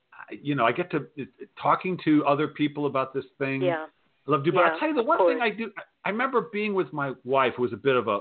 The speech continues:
Speaker 1: homebody. We were out, and she didn't always like being out, and she's like, and we were eating dessert somewhere, and she said, "I could have made this at home. Why are we eating it here? I could have made this at home." And I said, and it occurred to me, I said,
Speaker 2: <laughs>
Speaker 1: "Because I like being here and not there all the time."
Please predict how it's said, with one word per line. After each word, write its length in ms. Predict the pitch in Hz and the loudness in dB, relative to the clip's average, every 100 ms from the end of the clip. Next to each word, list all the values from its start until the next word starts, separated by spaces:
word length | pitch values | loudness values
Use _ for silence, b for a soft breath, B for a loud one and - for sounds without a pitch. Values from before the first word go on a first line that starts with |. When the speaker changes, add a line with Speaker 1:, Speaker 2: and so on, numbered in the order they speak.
| - | -4
Speaker 1:
homebody. 720 | 120 110 101 95 90 95 95 101 | -8 -6 -4 -2 -2 -4 -6 -6
We 140 | 120 | -6
were 160 | 120 - | -4 -2
out, 300 | 120 117 - _ b b b _ | 2 2 0 _ b b b _
and 80 | - | -12
she 100 | 180 | -8
didn't 140 | 196 | -2
always 220 | 127 117 | 0 2
like 200 | 117 107 | 0 0
being 180 | 117 104 | 0 2
out, 300 | 104 101 98 | 4 4 2
and 100 | 107 - | -2 -12
she's 200 | 127 117 | -10 -6
like, 220 | 120 - _ - | -6 -6 _ -6
and 100 | 127 | 0
we 80 | |
were 80 | 127 | 2
eating 300 | 139 131 113 | 4 2 0
dessert 460 | 101 92 104 104 98 - _ _ _ - - | -4 -2 2 2 2 -8 _ _ _ -20 -8
somewhere, 300 | 110 104 101 | -4 -2 -4
and 80 | 98 | -4
she 120 | 113 - | -8 -8
said, 200 | 110 92 - _ _ - | -6 -6 -10 _ _ -6
"I 80 | - | -2
could 160 | 233 | 0
have 80 | 92 | 0
made 180 | 85 87 | -2 -6
this 120 | 175 | -10
at 60 | 87 | -10
home. 220 | 110 123 | -6 -4
Why 100 | 156 | -2
are 60 | 214 | 0
we 80 | 202 | 0
eating 180 | 196 175 | 0 2
it 20 | |
here? 140 | 175 | 2
I 60 | 113 | 2
could 140 | - | 0
have 80 | 113 | -4
made 180 | 87 87 | -4 -6
this 100 | 85 | -10
at 80 | 87 | -20
home." 300 | - 85 87 _ B B B - | -14 -14 -14 _ B B B 2
And 80 | 139 | 4
I 120 | 135 - | 4 2
said, 240 | 247 175 | 0 2
and 100 | 320 | 0
it 80 | 120 | 2
occurred 180 | - 208 | 0 0
to 40 | |
me, 80 | 127 | -2
I 80 | 135 | -6
said, 60 | |
Speaker 2:
<laughs> 40 | - | -6
Speaker 1:
"Because 240 | 143 180 175 | -4 -2 0
I 80 | |
like 260 | 185 175 196 - - | 0 0 -2 -6 -18
being 380 | - 196 190 175 143 | -8 -6 -4 -6 -8
here 340 | 220 247 151 143 | -4 0 2 2
and 160 | 151 156 | -2 -2
not 260 | 160 170 | -2 -2
there 300 | 139 208 220 151 | -2 0 2 2
all 120 | 120 | 0
the 100 | 107 | -4
time." 220 | - 110 | -6 -6